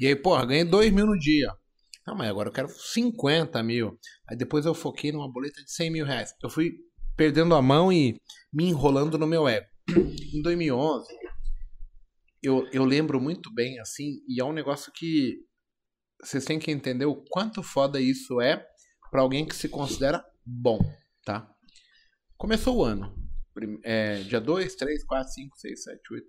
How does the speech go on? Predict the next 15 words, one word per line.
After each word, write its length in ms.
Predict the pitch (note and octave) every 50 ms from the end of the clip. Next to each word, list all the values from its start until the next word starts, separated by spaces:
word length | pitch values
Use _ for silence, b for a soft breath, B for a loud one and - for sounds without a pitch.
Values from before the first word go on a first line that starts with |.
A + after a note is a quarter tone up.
| _ -
pá. 160 | B2+ D3+ - _ _ _ _ _ _ B B B B B B B B B A2+
Janeiro, 520 | A2+ A#2 B2 C#3 D#3+ F3 F#3+ G#3 - - - - -
fevereiro, 540 | - A#2 G#2+ A2 G#2+ A#2+ C#3 D#3 - - - - -
março, 460 | A2 A2+ A2+ B2+ C#3+ D#3 - - - -
abril. 380 | D3+ D#3 D3 C#3 A#2+ G#2 G2 - B B B B B B -
No 80 | F#3+ G#3
dia 160 | G3 A#3 G#3+
vinte 480 | D#3 B2+ B2 D3 G3 A#3 A3+ A3 - B2+
de 100 | A#2+ F3
abril, 400 | - A2 B2 D3 C#3+ - - - _ -
eu 80 | A2+ -
tava 180 | - A#2+ A#2+
fazendo 400 | - - A#2+ A2+ A#2+ B2 B2 B2+
uma 180 | C3 C3+ C#3 C#3+
live 520 | B2+ G#2+ G2+ G2 G2+ G#2+ G#2 G#2 - -